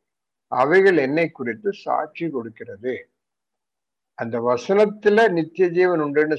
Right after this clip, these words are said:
சொல்லல, நீங்க நினைக்கிறீங்க. ஆனா நித்திய ஜீவன் எங்க இருக்குன்னு வசனம் சொல்லுது. நித்திய ஜீவன் என்னன்னு நமக்கு சொல்லி கொடுத்திருக்காரு. யோவான்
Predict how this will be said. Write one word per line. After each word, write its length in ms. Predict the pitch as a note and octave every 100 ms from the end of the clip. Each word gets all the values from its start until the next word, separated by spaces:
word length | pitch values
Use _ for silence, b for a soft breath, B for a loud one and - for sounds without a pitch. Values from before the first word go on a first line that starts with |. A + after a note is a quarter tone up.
| -
சொல்லல, 600 | B2+ A#2+ A#2 F#2+ F#2+ B2+ -
நீங்க 360 | - C#3 E3+ D#3
நினைக்கிறீங்க. 720 | A2+ A#2 D3+ - D#3+ A2 F#2+ G2 - _ _ _ _ _ _ _ _ -
ஆனா 460 | B2 E3+ G#3+ E3+
நித்திய 520 | C3+ C3+ D#3 - A3
ஜீவன் 380 | G#3+ A3 A3 G#3+
எங்க 300 | D#3+ D#3 F3
இருக்குன்னு 460 | G3+ G3 - G#3 G#3
வசனம் 400 | D#3+ D3 F#3 E3+ -
சொல்லுது. 320 | C3 B2+ - _ _ _ _ _ _ _ _ _ _
நித்திய 500 | B2+ B2+ B2 - F#3
ஜீவன் 400 | E3+ F3+ F3 F3+
என்னன்னு 680 | F3+ E3 D3+ D3+ D#3+ E3 E3+
நமக்கு 340 | D#3 D#3 D3+
சொல்லி 220 | - E3+
கொடுத்திருக்காரு. 600 | F3 C#3+ B2+ A2 - - _ _ _ _ _ _ _ _ _ _ _ _ _ _ _ _ _
யோவான் 800 | C3 C#3+ F3 E3 A#2+ D3+ G#3 -